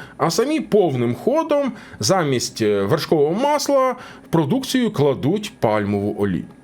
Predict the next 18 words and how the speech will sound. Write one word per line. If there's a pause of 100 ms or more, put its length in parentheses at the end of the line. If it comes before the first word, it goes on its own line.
Важливо
зазначити,
що
питання
заборони
пальмової
олії,
воно
піднімалося,
як
я
казав,
вже
давно,
ще
середини
двохтисячних
років.